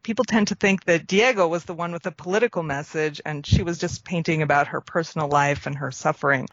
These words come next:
She was, of course, drawing on her personal experiences and telling her life story, but she also had very strong political messages in her work. I was already in love with Mexico before <laughs> I started working on this book, but I think it gave me even more to appreciate. I certainly learned more about Mexican history.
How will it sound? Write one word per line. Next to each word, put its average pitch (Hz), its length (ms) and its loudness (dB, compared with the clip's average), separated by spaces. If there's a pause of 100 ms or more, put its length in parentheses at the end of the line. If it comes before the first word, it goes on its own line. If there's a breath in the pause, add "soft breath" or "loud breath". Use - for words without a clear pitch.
(140)
She - 180 -6
was, 302 200 4
of 240 80 -6
course, - 220 -2
drawing 196 260 2
on 175 120 2
her 180 100 -8
personal 175 420 -8
experiences 156 1120 -2
and 151 120 -2
telling 160 320 2
her 151 160 2
life 143 260 2
story, 143 440 -2
but 139 220 -2
she - 160 6
also - 200 2
had 277 180 0 (100)
very 240 280 4
strong 226 340 0
political 190 460 -2
messages 131 720 -4
in - 160 -4
her 160 160 -6
work. 120 340 -2 (120)
I 196 80 2
was 247 220 4
already 196 440 6
in 175 140 2
love 165 180 4
with 175 180 -2
Mexico 190 520 -4
before 185 400 -2
<laughs> - 20 4
I 185 160 2
started 185 400 0
working 170 300 -6
on 156 120 0
this 151 220 -4
book, 175 400 2
but 190 260 4
I 190 120 4
think 190 180 -4
it 175 120 -6
gave 175 180 -2
me 180 140 -6
even 165 260 -6
more 151 240 -2
to - 180 -8
appreciate. 139 920 -2
I 180 120 4
certainly 208 420 -2
learned 180 260 2
more 175 140 0
about 160 240 2
Mexican 165 460 -6
history. 196 600 -4